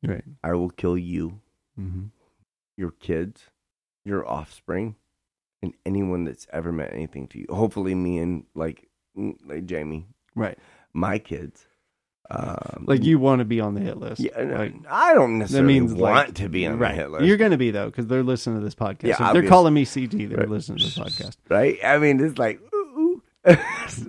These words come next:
Speaker 1: Okay, so
Speaker 2: So
Speaker 1: this dude's gonna smoke everybody that
Speaker 2: Yeah,
Speaker 1: I've
Speaker 2: it's,
Speaker 1: ever
Speaker 2: uh,
Speaker 1: affiliated,
Speaker 2: not, not
Speaker 1: like,
Speaker 2: this dude.
Speaker 1: on
Speaker 2: This,
Speaker 1: some North
Speaker 2: this,
Speaker 1: Korea
Speaker 2: this,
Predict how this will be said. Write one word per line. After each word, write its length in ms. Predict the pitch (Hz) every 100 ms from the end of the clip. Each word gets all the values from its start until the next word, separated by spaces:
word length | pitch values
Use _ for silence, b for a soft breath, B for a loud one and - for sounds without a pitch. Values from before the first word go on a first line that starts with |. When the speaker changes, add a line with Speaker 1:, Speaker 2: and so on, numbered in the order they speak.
| -
Speaker 1:
Okay, 240 | - 110
so 200 | 104 139
Speaker 2:
So 40 | 120
Speaker 1:
this 140 | 127
dude's 240 | - 139 123
gonna 160 | 120
smoke 340 | 110 120 104 101
everybody 440 | 101 101 98 95
that 100 | 95
Speaker 2:
Yeah, 220 | 95 -
Speaker 1:
I've 100 | 98
Speaker 2:
it's, 100 | 101
Speaker 1:
ever 280 | 98 180 98
Speaker 2:
uh, 40 | 104
Speaker 1:
affiliated, 260 | 135 147
Speaker 2:
not, 180 | 143 107
not 200 | 131 127
Speaker 1:
like, 80 | 107
Speaker 2:
this 200 | 135 - -
dude. 260 | 107 98
Speaker 1:
on 160 | 127 127
Speaker 2:
This, 240 | 131 139
Speaker 1:
some 80 | 127
North 120 | 123
Speaker 2:
this, 140 | 143 127
Speaker 1:
Korea 280 | 113
Speaker 2:
this, 40 | 104